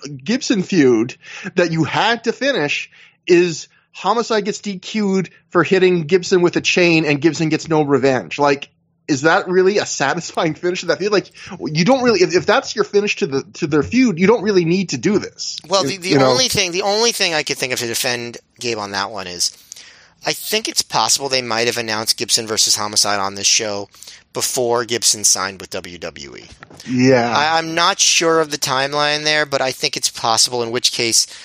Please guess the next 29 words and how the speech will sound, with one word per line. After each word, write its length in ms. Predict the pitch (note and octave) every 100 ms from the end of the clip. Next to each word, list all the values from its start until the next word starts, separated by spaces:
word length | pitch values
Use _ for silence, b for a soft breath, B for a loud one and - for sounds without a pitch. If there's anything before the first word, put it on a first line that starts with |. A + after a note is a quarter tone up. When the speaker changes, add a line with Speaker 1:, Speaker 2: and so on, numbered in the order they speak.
| B B -
Speaker 2:
you 60 |
don't 120 | B2
wanna 140 | A2+ G#2+
false 300 | - G2 F2+
advertise. 680 | F2+ F2 E2+ D#2+ - - - B -
And 140 | A#2
so 180 | - A2+
at 80 | A#2
least 280 | B2+ C3+ -
if 120 | A#2+
you're 100 | B2
not 140 | A#2
gonna 140 | B2+ A2+
do 160 | A#2
Gibson 320 | G#2+ A#2 -
versus 200 | G#2+ A2
Homicide, 640 | D3+ D3+ D3+ C#3+ C3 B2+ C3 B B B B _ _ -
uh, 80 | A#2+
you 240 | A2+ A2
would 100 | A2
at 80 | A2
least 240 | A#2 A2
have 160 | - B2
a 60 |
match 320 | A2 A#2 G#2 -
involving 420 | F#2+ F2+ F#2 F#2+
both 240 | F2+ E2
of 100 | E2
them. 200 | D2 -